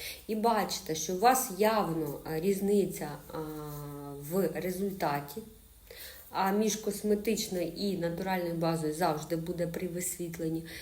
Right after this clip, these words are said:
то вам треба й доосвітлити. Яким чином ми доосвітляємо? Знімаємо повністю сухим полотенцем продукт,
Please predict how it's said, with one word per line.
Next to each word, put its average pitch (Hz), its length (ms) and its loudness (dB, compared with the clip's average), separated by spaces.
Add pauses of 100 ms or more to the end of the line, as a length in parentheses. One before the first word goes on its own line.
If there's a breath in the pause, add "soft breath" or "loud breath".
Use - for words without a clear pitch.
(200 loud breath)
то 202 140 6
вам 240 500 4 (140)
треба 208 600 2
й 165 200 -4 (380)
доосвітлити. 190 1200 4 (420)
Яким 196 440 2
чином 226 400 2
ми 214 120 4
доосвітляємо? 165 760 -4 (120)
Знімаємо 175 960 2
повністю 165 520 -2
сухим 196 380 -4
полотенцем 170 800 -4 (400 loud breath)
продукт, 214 500 2